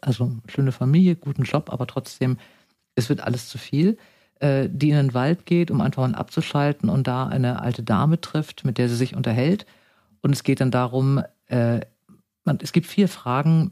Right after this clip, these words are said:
mit denen, die man beantworten muss, um das Leben auf eine andere Bahn zu bekommen oder eigentlich um rauszufinden, was es genau ist, was jetzt geändert werden muss.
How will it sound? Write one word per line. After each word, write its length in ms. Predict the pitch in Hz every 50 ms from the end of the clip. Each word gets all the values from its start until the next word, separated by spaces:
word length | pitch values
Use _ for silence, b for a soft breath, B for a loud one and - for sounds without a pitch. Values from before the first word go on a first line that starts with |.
| - _ -
mit 260 | - - 147 139 -
denen, 180 | 147 147 135 123
die 80 | 139
man 160 | 127 135 135 127
beantworten 520 | - - 139 160 - - 156 156 - 147
muss, 320 | 139 139 139 143 143 - - _ -
um 220 | 135 139 139 127
das 200 | 131 123 - -
Leben 360 | 120 120 123 123 127 131 117
auf 140 | 107 110 -
eine 140 | - 127 120
andere 180 | 113 117 113 117
Bahn 240 | - 107 107 131 147
zu 140 | - 135
bekommen 540 | 135 120 - - _ - - - 117 127 123
oder 200 | 120 131 123 - -
eigentlich 260 | 135 135 127 117 -
um 100 | - 117
rauszufinden, 760 | - 110 113 139 143 - - 143 - - 127 120 120 120 110 -
was 160 | 123 - -
es 140 | 135 - -
genau 260 | 123 120 113 110 107
ist, 280 | - - 120 - - -
was 140 | 120 -
jetzt 180 | - 110 - -
geändert 380 | - - - 117 113 110 - -
werden 260 | 98 101 - 117 117
muss. 140 | 117 117